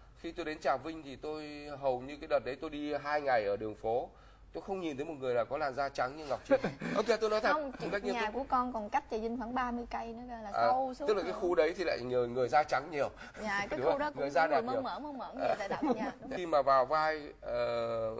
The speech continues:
Speaker 1: một nhân vật chính trong một bộ phim kể về chính cuộc đời của mình, cái khó nhất là gì khi mà mình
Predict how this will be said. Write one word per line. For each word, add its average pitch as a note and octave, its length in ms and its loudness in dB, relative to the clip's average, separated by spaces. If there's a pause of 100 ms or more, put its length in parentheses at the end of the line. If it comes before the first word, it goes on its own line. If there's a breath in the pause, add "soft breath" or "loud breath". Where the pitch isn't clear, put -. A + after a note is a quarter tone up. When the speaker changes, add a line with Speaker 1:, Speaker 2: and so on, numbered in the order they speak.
(180)
Speaker 1:
một A#2 160 -4
nhân D3 160 4
vật C3+ 160 2
chính C3 240 -6
trong D#3 160 2
một A#2+ 120 -2
bộ C3+ 120 0
phim D#3 360 -8
kể A#2 240 8
về G#2 80 0
chính B2+ 220 -12
cuộc D#3+ 180 -6
đời A2 180 4
của F#2+ 80 -6
mình, F#2 200 -10 (300 loud breath)
cái A#2+ 120 0
khó C3 200 4
nhất E3 240 -2
là G#2 200 -4
gì F#2 120 -12 (200)
khi B2 220 -8
mà F#2+ 340 -4 (120)
mình G2 440 -2